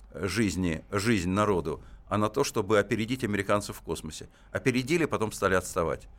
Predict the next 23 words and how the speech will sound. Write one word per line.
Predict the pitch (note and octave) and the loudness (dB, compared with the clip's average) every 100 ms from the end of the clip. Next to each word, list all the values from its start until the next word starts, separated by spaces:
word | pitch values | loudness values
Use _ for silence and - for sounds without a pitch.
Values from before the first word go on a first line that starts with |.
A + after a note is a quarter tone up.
| - - | -20 -14
после | - D#2+ | -10 -4
полета | E2+ D2+ E2 | -2 -2 -4
Гагарина. | D2+ D2+ D2 C#2 C2 - - - - | -8 -6 -6 -6 -10 -16 -20 -20 -8
А, | E2 E2+ - F2 | -2 -2 0 -2
на | G#2 G2 | 0 2
Луну | G2+ B2 B2 | 2 2 2
уже | F2+ G2 F#2 - | 2 2 2 0
все, | - G2 D2+ D2+ | -6 0 0 0
американцы | D#2+ E2+ E2+ F2 F#2 | -2 -2 0 -2 -2
без | F#2+ F#2 | -4 -2
нас | D#2 D2+ | -4 -6
отправились. | - D2 C#2 - - - - - - | -8 -6 -6 -10 -20 -20 -20 -20 -10
А, | G#2 G2+ G2+ - | 2 4 4 2
сейчас | - A#2+ - C#3 C3 | -2 -2 2 2 2
у | |
нас | B2+ B2+ | -2 -2
ситуация | - B2+ B2+ B2 | 0 2 2 0
все-таки | A#2 A#2+ - A#2+ | -2 -4 -4 -4
более, | A#2 A#2+ A2+ | 2 4 4
более | A2 A#2 A2 | 4 2 2
нормальная, | A2 A2+ C#3 D3+ G2+ - | 4 4 6 4 2 -4
прагматически | F#2 F2 G2+ A2+ G2+ - - | -6 -4 -4 -4 -10 -8 -6
правильная. | - C#3 G2+ D2+ D2 C#2+ | 4 4 4 -2 -8 -12